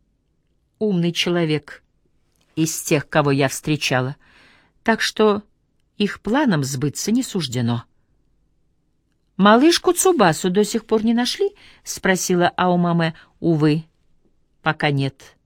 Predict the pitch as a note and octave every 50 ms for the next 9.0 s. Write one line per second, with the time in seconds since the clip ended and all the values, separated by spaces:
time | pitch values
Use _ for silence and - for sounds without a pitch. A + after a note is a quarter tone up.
0 | _ _ _ _ _ _ _ - - - - F3 F3+ F#3 F#3+ F#3+ F3+ - F#3+ F3+
1 | F3 E3 - - G3 G3 F#3+ F#3+ F3 - - - C#3 - - - - D3+ C#3+ _
2 | _ _ _ _ _ _ _ _ _ _ _ - G#3 A3 G3 - - - C4+ D4
3 | D#4 C4 G#3 E3 D#3 D#3 G3+ A3 - - - F3+ D3+ C#3 C3+ - - - B2 -
4 | D3+ D3 C#3 _ _ _ _ _ _ _ _ _ _ _ _ _ _ _ _ _
5 | _ _ _ _ _ _ _ _ _ _ _ _ _ _ _ _ _ _ _ _
6 | _ _ _ - D#3 D3 - - D3+ D3 C#3+ D3 D3 C3+ C#3 D3 D3 - - C#3+
7 | C#3 - - - D#3 C#3+ B2+ C3+ C#3+ D#3+ G3+ G#3+ G#3+ - D3 - - C#3+ C3+ C#3
8 | C3 C3 C3 B2+ - - C3 B2 C3 B2+ B2 C3 B2+ C3 - - - - -